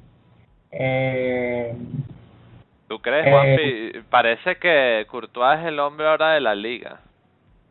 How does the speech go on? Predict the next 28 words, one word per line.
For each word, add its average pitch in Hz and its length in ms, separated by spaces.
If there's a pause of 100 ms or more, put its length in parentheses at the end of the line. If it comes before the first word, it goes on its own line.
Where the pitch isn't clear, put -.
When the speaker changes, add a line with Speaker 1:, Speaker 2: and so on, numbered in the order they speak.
(600)
Speaker 1:
Sí, 170 240
sí, 165 200
pero, 135 1120
eh, 131 420 (260)
Keylor 156 360
Navas 175 380
cuando 143 680
se 139 100
vienen 156 340
estos 175 240
partidos 170 600 (540)
es 156 200
uno 156 280
de 165 80
los 160 100
que 151 160
rinde 143 340
más. 135 440
Este, 127 1120 (560)
yo 151 160
creo 160 320
que 170 380
la 151 120
alineación 151 800 (220)
puede 165 400
ser, 135 340 (560)
podría 143 460
ser 143 300